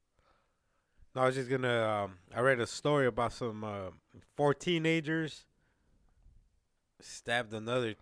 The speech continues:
fifteen-year-old. Boom, boom, boom, at a Walmart, dude, and they live broadcasted that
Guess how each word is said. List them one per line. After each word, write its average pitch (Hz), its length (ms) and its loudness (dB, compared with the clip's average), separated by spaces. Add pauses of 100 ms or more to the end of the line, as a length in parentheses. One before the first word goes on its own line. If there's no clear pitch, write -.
(120)
fifteen-year-old. 104 1080 -6 (1600)
Boom, 120 320 -8 (100)
boom, 117 300 -8
boom, 117 240 -8
at 107 140 -4
a 98 40 -6
Walmart, 104 520 0
dude, 107 260 -6
and 95 140 -6
they 98 80 -8
live 98 300 -2
broadcasted 101 640 -4
that 87 200 -14